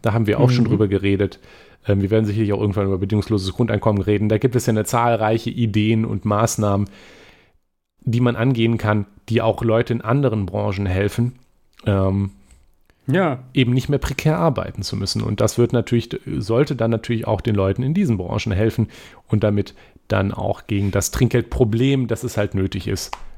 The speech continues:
Speaker 1: angehen.
Speaker 2: Äh, ein kleiner Funfact am Rande ist, dass, äh, die Gastro, ähm, nach der, ähm, also zur Öffnung, äh, jetzt nach Corona, also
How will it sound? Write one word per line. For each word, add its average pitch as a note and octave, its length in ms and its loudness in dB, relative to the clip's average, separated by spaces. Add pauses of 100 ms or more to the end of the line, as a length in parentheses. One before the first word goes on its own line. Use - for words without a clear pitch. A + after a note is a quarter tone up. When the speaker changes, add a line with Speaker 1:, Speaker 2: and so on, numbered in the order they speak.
(180)
Speaker 1:
angehen. A2+ 400 -8 (680)
Speaker 2:
Äh, G3 500 -12
ein D3 160 2
kleiner C3+ 320 0
Funfact C#3+ 400 -2
am C3 100 -2
Rande C3+ 300 0
ist, C3 280 -4
dass, B2+ 320 -2
äh, B2 540 0
die A#2+ 180 -6
Gastro, C3+ 800 -2
ähm, B2 520 0
nach B2+ 260 0
der, B2 500 -2
ähm, A#2+ 380 -2
also B2 160 0
zur - 200 -2
Öffnung, D3+ 600 0 (480)
äh, B2+ 160 2
jetzt - 460 -6
nach A#2+ 360 0
Corona, B2+ 500 2 (840)
also A#2 180 2